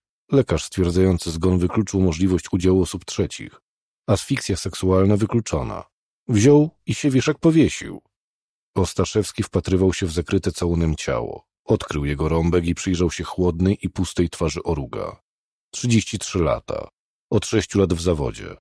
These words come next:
Chorób przewlekłych brak. Palący i nadużywający alkoholu.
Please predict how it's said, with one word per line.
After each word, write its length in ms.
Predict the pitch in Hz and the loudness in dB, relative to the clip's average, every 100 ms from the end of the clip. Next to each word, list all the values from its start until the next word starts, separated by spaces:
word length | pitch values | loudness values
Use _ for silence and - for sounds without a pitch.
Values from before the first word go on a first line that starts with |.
| _ _ | _ _
Chorób 360 | - 123 104 | 0 2 0
przewlekłych 560 | - 113 101 101 90 73 | -4 -2 0 0 0 -4
brak. 480 | 71 69 - - - _ - | -2 -2 -4 -12 -20 _ 0
Palący 520 | 92 92 95 92 107 | 2 4 2 2 2
i 40 | |
nadużywający 760 | 98 92 90 87 92 92 90 90 | 2 2 2 4 4 4 2 0
alkoholu. 640 | 85 85 - 104 69 | -2 -4 -2 -2 -2